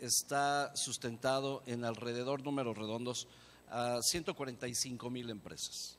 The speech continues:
Cien, registradas en México tenemos ciento cuarenta y cinco mil empresas de transporte. Sin embargo, el ochenta por ciento de este número rep-, est-, eh, eh, re-, está en manos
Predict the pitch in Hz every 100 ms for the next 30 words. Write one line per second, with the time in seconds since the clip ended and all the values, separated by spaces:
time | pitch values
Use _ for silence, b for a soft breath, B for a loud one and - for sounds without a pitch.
0 | - - - 156 151 135 127 120 120 147
1 | 160 160 151 127 135 139 123 123 120 120
2 | 131 120 113 107 104 110 120 113 113 120
3 | 107 - 104 113 113 104 117 117 139 127
4 | 110 B B B B B - - - 269
5 | 240 131 110 117 117 - 170 180 131 120
6 | 147 139 131 117 120 131 139 139 131 135
7 | - - - - - - - - - -
8 | - - - 131 123 - 127 - - -
9 | 127 123 127 117 - 120 120 117 143 135
10 | 139 - 117 117 113 123 135 147 131 107
11 | - -